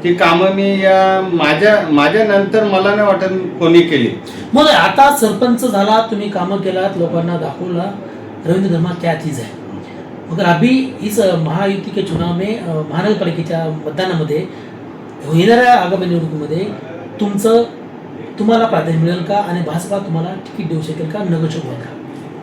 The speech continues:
Speaker 1: हो, मला मा-, माझा पूर्ण विश्वास आहे. आमचे नेते सन्माननीय रवींद्रदादा चव्हाण साहेब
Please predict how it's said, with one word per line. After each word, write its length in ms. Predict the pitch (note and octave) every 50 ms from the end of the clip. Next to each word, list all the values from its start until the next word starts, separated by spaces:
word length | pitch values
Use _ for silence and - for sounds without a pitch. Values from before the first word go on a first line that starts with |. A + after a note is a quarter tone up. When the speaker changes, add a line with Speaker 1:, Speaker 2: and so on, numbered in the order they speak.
| - - - - - - - - - A#2
Speaker 1:
हो, 360 | A2+ D#3+ F3+ E3+ C3+ A2+ - - - -
मला 840 | A#2+ A#2+ B2 C3+ C#3+ D3 D#3 D#3+ E3 E3 E3+ E3 E3 E3 E3 E3 D#3+
मा-, 320 | D3+ D3 C#3+ D3 C3+ B2+ B2+
माझा 260 | C3+ C3+ C#3 D#3+ D#3+
पूर्ण 280 | D#3 - D#3+ D#3+ E3 F3
विश्वास 460 | F3+ E3+ D3+ C#3 - E3 D#3 - D#3
आहे. 140 | D3 D3 D3
आमचे 340 | C#3+ C#3 C3+ C#3 - D3
नेते 420 | C#3+ C#3 C3+ C3+ C3 - D3+ D3+ D3
सन्माननीय 560 | - - A#2+ A#2+ C3 C3+ C3+ C#3 C#3 C#3 C3+
रवींद्रदादा 520 | B2+ B2+ C3 C3 C3 C3+ C3+ C3+ C3+ C3+
चव्हाण 320 | A#2+ - B2 B2 C3 C3+ B2+
साहेब 240 | - C3+ C3+ C3+